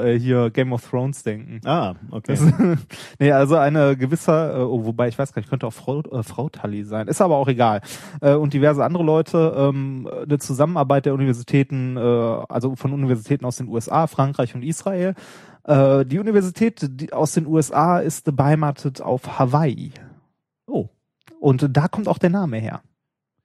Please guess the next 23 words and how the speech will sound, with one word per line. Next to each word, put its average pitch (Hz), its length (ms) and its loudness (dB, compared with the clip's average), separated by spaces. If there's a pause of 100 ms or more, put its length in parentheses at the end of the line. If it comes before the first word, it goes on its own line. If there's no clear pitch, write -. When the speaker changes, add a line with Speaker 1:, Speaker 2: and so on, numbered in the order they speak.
(720)
Speaker 1:
Das, 131 220 -4
äh, 151 300 4
ist - 180 -6
nämlich, 170 380 2
ähm, 143 640 2
hawaiianisch. 147 840 2 (1120)
Speaker 2:
Hm, 123 220 -8
Speaker 1:
Also 123 140 -4
kommt 98 100 -4
Speaker 2:
okay. 151 80 0
Speaker 1:
aus 143 100 -2
dem 139 80 -2
Speaker 2:
Ja. 127 80 -2
Speaker 1:
Hawaiianischen, 135 680 -2 (440)
äh, 151 460 4
und 151 280 -2
steht 175 320 -2
für, 143 840 2
äh, 135 40 0
nicht 135 340 -2
messbarer 143 640 0
Hev-, 123 320 -4
äh, 120 400 2